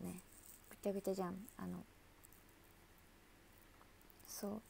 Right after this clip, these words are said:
でも韓国語は同じ流れなので。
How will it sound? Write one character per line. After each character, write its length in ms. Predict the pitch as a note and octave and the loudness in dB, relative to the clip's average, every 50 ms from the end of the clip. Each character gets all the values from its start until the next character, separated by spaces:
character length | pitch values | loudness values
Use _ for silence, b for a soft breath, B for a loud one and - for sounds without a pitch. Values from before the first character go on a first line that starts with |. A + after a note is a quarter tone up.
| - - - - - - - - B B B B B B - - | -12 -16 -14 -14 -14 -16 -14 -14 B B B B B B -2 2
で 60 | A3+ | 4
も 80 | G#3+ G#3+ | 4 6
韓 180 | - C4 B3+ | 8 6 6
国 180 | C4+ - C4+ - - | 6 6 2 2 6
語 120 | - C4+ C4 | 12 12 12
は 140 | C4 A#3 | 12 12
同 240 | - G#3 G#3+ A#3 B3 | 12 12 12 12 12
じ 120 | B3 - B3 | 12 12 12
流 60 | B3 A#3+ A#3+ A#3+ A#3+ | 12 12 12 12 12
れ 100 | A#3 A#3 | 12 12
な 120 | A3+ G#3 F#3+ | 12 10 10
の 160 | G3 F#3+ F#3+ | 8 6 6
で。 280 | F#3+ G3+ G3 F#3+ - | 6 6 6 6 4